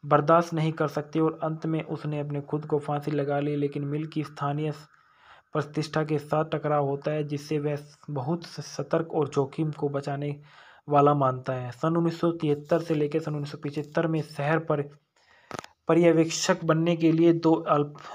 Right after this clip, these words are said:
असफल राजनीतिक अभिनया-, अभियानों में से सन उन्नीस सौ छिहत्तर में कैले-, कैलिफोर्निया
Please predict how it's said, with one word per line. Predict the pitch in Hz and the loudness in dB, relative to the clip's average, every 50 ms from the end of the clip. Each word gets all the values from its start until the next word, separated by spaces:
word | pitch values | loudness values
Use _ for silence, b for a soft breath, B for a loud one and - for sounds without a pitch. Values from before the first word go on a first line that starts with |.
| B - | B -4
असफल | 160 147 - - 147 139 - 175 170 | -4 -4 -2 -2 -4 2 4 4 4
राजनीतिक | 160 160 151 147 143 - 147 160 160 160 160 170 170 170 | 6 4 4 4 2 0 0 0 0 0 0 -2 -4 -2
अभिनया-, | - 151 143 147 151 147 147 147 147 143 147 151 160 156 | -4 -4 -2 -2 -2 -2 0 0 0 2 0 0 -2 -4
अभियानों | 151 151 147 147 143 143 151 165 170 | -4 -2 0 0 2 2 2 0 0
में | 160 160 156 | 0 0 -2
से | 147 - 160 151 | 0 -2 -4 -4
सन | - 160 | -2 -4
उन्नीस | 156 151 143 - | -4 -4 -4 -6
सौ | 151 | -6
छिहत्तर | 143 - 147 143 - - - 170 175 160 165 - - _ _ b b b b b b b b b b b - | -6 -4 -6 -8 -6 -2 0 0 0 0 -6 -14 -20 _ _ b b b b b b b b b b b -2
में | 160 165 165 165 | 0 0 2 4
कैले-, | 165 156 156 151 151 156 151 151 147 147 143 143 143 143 | 4 4 4 4 4 4 4 4 2 2 0 0 -2 -2
कैलिफोर्निया | - 156 156 165 165 165 - 156 156 156 160 165 175 170 156 139 | 0 2 2 4 2 0 0 0 0 2 2 4 4 4 2 2